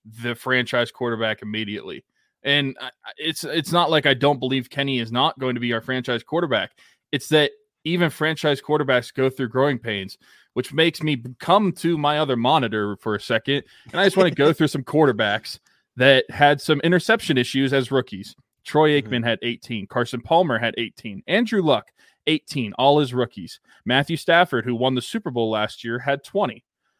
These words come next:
Speaker 1: Um, and then the, the fu-, f-, or former Steeler himself, Terry Bradshaw, had twenty-four, and Peyton Manning, one of the greatest of all time, holds the record as a rookie with twenty-eight interception. And also,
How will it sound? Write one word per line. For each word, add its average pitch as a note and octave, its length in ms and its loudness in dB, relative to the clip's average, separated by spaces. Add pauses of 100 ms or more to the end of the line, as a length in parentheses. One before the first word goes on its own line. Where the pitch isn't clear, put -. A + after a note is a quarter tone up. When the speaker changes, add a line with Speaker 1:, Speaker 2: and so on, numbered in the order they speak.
(260)
Speaker 1:
Um, B2 400 2
and D3 140 -4
then E3 240 2 (120)
the, C3+ 180 2
the C3 540 2
fu-, - 380 -4
f-, - 280 -18 (120)
or C3+ 140 2
former F#3 680 2 (140)
Steeler D#3+ 360 -2
himself, D#3 480 0
Terry D#3 260 -2
Bradshaw, C3+ 520 0
had C3 180 -2
twenty-four, C3 640 -4
and A#2+ 180 -6
Peyton D#3 300 -6
Manning, C3+ 340 -6
one B2+ 120 -6
of A#2+ 60 -6
the A2+ 60 -8
greatest A#2+ 360 -6
of A#2 60 -10
all A2+ 100 -4
time, G#2+ 300 -6 (880)
holds G3+ 500 2
the F3 80 0
record E3+ 260 0
as C#3 100 -2
a C#3+ 40 -2
rookie C#3 280 -4
with A#2+ 140 -8
twenty-eight B2+ 400 -2
interception. G#2+ 560 -8 (260)
And F#3+ 80 2
also, G3+ 420 2